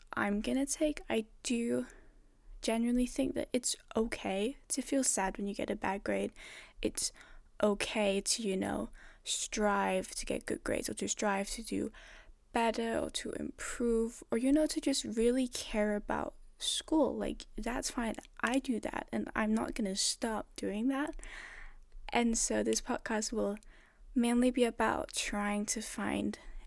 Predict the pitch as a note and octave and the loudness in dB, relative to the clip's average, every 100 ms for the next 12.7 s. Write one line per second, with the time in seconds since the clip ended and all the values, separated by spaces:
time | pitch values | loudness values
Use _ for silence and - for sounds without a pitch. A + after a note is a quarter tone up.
0 | - G#3 - - - - F#3 F#3+ D4 E4+ | -6 -6 -6 -12 -8 -6 -4 0 2 2
1 | - - - A3 - A3 B3+ - C4+ C4+ | 0 -2 0 0 2 0 0 0 -2 0
2 | - - - - - - F#3+ F#3 A3 B3 | -2 -6 -14 -16 -12 -6 -4 -2 -2 -2
3 | - C#4+ C#4 - - - - - - - | -2 0 0 -4 -14 -16 -18 -20 -2 2
4 | - G#3+ G#3+ - - - - - A3 - | 4 4 4 2 -2 -10 -4 2 2 2
5 | A3 G#3+ A3+ A3 - G#3 G#3 G#3 A3 G#3 | 0 0 0 0 0 0 0 0 0 0
6 | G#3 G3+ G3+ G3+ - - - - - G#3 | 0 0 0 -2 -8 -18 -18 -8 0 2
7 | G3+ G#3 A#3+ - G#3+ B3 - G#3 - G#3 | 2 0 -2 -4 -4 -2 -2 -2 0 -4
8 | F#3+ F#3+ G#3 B3 - - - - - G3+ | -2 -2 -2 -4 -10 -18 -4 -2 0 -2
9 | G#3+ - - - F#3+ G3 A#3+ B3 A#3+ G#3 | -4 -6 -6 -6 -6 -4 -2 0 0 -2
10 | G#3 G3+ - G3 G3+ A#3 - - - - | -4 -8 -4 -4 -2 -4 -6 -12 -14 -14
11 | - - - G#3+ G#3 - G3+ G#3 G3+ G#3+ | -16 -12 0 2 2 0 -2 -2 -2 -2
12 | G#3 G#3+ - G3+ - A#3+ - | -2 -2 -2 -2 -2 -4 -6